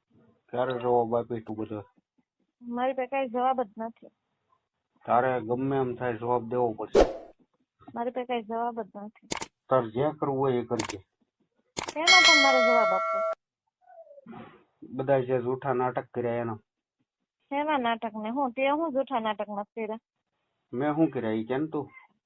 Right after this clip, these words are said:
Speaker 1: ગણ.
Speaker 2: એટલે તે જુ-, છે ને જૂઠા નાટકનો મારો જવાબ આપો.
Speaker 1: તું કે ને મેં શું કર્યા નાટક એમ કે?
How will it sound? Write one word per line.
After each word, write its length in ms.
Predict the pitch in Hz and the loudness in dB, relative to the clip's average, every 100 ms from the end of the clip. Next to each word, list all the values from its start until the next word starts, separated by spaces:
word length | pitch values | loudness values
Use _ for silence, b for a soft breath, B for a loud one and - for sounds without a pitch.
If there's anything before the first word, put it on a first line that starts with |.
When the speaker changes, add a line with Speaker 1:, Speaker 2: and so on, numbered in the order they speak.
| _ | _
Speaker 1:
ગણ. 240 | 117 147 | -2 0
Speaker 2:
એટલે 100 | 208 | 0
તે 140 | - 240 240 233 | 0 2 2 0
જુ-, 200 | 226 254 _ - _ - - - - _ _ _ _ _ _ _ _ _ - | -2 -6 _ -20 _ -12 -10 -12 -16 _ _ _ _ _ _ _ _ _ -2
છે 140 | 320 | 2
ને 180 | 349 277 | 2 2
જૂઠા 260 | 277 294 | 0 2
નાટકનો 420 | 240 233 214 214 208 | 2 2 -2 -4 -4
મારો 180 | 208 | -4
જવાબ 240 | 208 202 202 | -4 -6 -4
આપો. 280 | 202 208 226 _ _ _ _ _ _ _ _ _ - | -6 -12 -20 _ _ _ _ _ _ _ _ _ 2
Speaker 1:
તું 180 | 160 160 | 2 6
કે 140 | 170 | 8
ને 80 | 196 | 8
મેં 240 | 156 160 | 8 8
શું 160 | 160 175 | 6 2
કર્યા 220 | 165 131 | 4 2
નાટક 360 | 110 107 98 98 | 2 -2 -4 -6
એમ 180 | 101 | -6
કે? 140 | 98 | -6